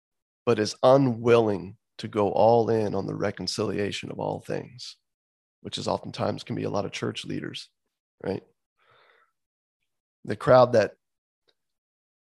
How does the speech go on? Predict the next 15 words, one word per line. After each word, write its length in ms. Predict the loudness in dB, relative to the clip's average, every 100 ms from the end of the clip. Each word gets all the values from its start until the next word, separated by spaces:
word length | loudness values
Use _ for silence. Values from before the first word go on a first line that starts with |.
| _ _
pushes 340 | 0 0 -4
back, 420 | 0 0 0 -6 -18 _ _ -16
the 100 | -6
crowd 280 | -2 0
that 120 | -2 -4
fights 400 | 0 0 0 -8
us, 320 | -8 -10 -12 _ _ _
right? 220 | -8 -8 -10 _
The 60 | -16
crowd 400 | -4 -2 -2 -2
that 180 | -6 -6 _ _ _ _ -4
tells 300 | 0 0 -2
people 300 | -6 -4 -2
who 180 | -2 -2
are 320 | -2 -6